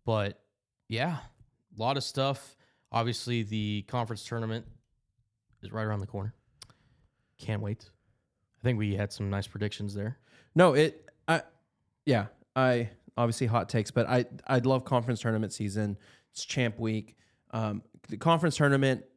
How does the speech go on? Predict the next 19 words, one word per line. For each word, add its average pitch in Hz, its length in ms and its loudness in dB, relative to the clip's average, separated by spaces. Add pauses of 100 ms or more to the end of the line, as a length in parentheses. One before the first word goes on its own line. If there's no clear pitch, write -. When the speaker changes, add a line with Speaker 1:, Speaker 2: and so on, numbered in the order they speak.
(100)
Speaker 2:
I 120 120 2
think, 123 260 0
is 117 80 -2
a 117 60 2
lot 123 180 2
of 135 80 -2
fun 110 460 -2
because 104 580 -6 (880)
you 131 100 -2
have 165 320 -2
teams 147 400 0
who 139 100 2
are 113 60 4
extremely 139 540 0 (920)
competitive 107 640 2
and 104 220 -4
really 120 240 0
good 92 380 -6 (100)
at 85 120 -8